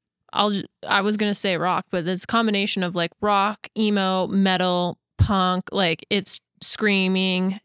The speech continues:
and, uh, like, I love, I, I love the hardcore stuff.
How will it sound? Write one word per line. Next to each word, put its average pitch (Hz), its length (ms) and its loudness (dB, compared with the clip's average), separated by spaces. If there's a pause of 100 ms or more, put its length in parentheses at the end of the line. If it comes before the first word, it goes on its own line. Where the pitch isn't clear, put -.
and, 196 520 2
uh, 175 420 0 (220)
like, 208 220 0
I 190 80 2
love, 190 460 0 (800)
I, 180 320 -2
I 185 80 0
love 175 240 -2 (100)
the - 160 -4 (140)
hardcore - 340 -6
stuff. 165 240 -4